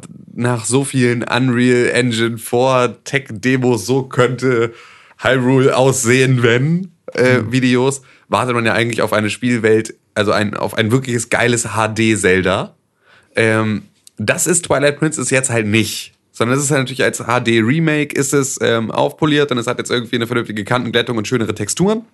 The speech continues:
Speaker 2: Mhm.
Speaker 1: Aber es ist halt sehr, sehr eindeutig noch eine, eine sehr, sehr Low-Poly-Version eines H-D-Spiels. Ähm, das tut natürlich, wie wir das ja auch von Zelda gewohnt sind, äh, sind und auch gerade für alle Leute, die, ähm,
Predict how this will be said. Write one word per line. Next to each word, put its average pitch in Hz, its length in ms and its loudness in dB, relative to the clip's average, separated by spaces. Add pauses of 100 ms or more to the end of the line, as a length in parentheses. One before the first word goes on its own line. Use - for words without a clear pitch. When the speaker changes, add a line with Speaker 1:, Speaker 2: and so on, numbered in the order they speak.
Speaker 2:
Mhm. 113 320 -2
Speaker 1:
Aber 113 200 2
es 110 80 -2
ist 110 100 -4
halt 101 180 2
sehr, 95 180 2
sehr 92 220 0
eindeutig 92 920 -2
noch 95 400 -4
eine, 92 500 -4 (360)
eine 92 540 0
sehr, 92 340 0
sehr 87 280 2
Low-Poly-Version 90 1300 0
eines 85 360 -4
H-D-Spiels. 85 800 -6 (360)
Ähm, 92 280 0
das 110 280 -2 (120)
tut 190 300 0
natürlich, 180 840 0
wie 120 120 -4
wir 120 80 0
das 113 160 -2
ja 113 100 0
auch - 140 -4
von 110 280 -4
Zelda 113 560 0
gewohnt 110 460 -4
sind, 117 220 -2
äh, - 320 -10
sind 113 320 -4
und 90 140 -4
auch 92 140 -4
gerade 107 240 0
für 107 280 0
alle 104 200 0
Leute, 104 380 0
die, 101 260 0
ähm, 95 340 -2